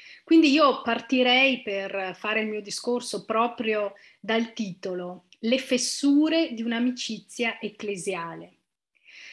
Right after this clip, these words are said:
Perché questo titolo ha in sé già una proposta di interpretazione, già una scommessa.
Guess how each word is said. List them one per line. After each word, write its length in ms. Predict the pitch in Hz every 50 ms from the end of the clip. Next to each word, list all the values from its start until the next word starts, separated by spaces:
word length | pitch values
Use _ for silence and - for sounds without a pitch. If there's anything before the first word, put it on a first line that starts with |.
| - _ _
Perché 640 | - 285 294 285 - - 320 302 277 240 - - - -
questo 380 | 285 294 294 - - 320 320
titolo 680 | - - 285 285 285 277 294 311 311 320 330 330 320 -
ha 200 | - 226 247 269
in 120 | 269 254 226
sé 560 | - - - - 220 220 233 247 254 262 202
già 540 | 175 214 208 214 220 233 247 262 269 262 - _ - - _ _
una 240 | 220 220 220 208 208
proposta 1040 | - 214 196 - - 247 240 247 247 240 - - - - 190 190 180 180 180 175 - _
di 140 | _ 202 220
interpretazione, 1000 | 226 220 220 220 214 - 226 220 220 226 214 220 - - - 220 220 214 208 202
già 240 | 196 233 247 254 269
una 180 | 277 254 233 226
scommessa. 1080 | - - - - 226 220 214 208 202 196 190 175 - - - - 185 175 175 170